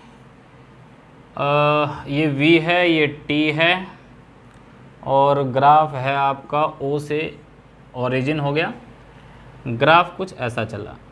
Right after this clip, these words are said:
ये, ये, चलो ये हो गया हमारे पास, ये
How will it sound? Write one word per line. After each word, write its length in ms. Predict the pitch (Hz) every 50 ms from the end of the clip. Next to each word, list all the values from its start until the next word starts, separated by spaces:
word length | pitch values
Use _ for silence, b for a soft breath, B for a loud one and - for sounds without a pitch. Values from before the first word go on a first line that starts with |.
| - - - - - - -
ये, 280 | 113 107 110 127 147 170 185 185 - - - - - - - - - - - - - - - - - - - - - - - - - - - - - - - - 120
ये, 360 | 110 107 113 123 135 151 175 196 - - - - - - - - - - - - - - - - - - - - - - - - - - - - - - - - - - - - - - - - - - - - - - - - - - - - - - - - - - - - - - - - - - - - - - - - 247 120 - - - - - - - - - - - - - - - -
चलो 1200 | - - - 87 - - - - - - - - - - - - - - - - - - - - 110
ये 260 | 107 113 127 139 147 147
हो 180 | 135 135 131
गया 160 | 135 135 135
हमारे 260 | 131 131 127 127 127 127
पास, 640 | 123 123 131 131 131 131 135 135 135 135 135 - - 120
ये 340 | 120 123 123 123 123 123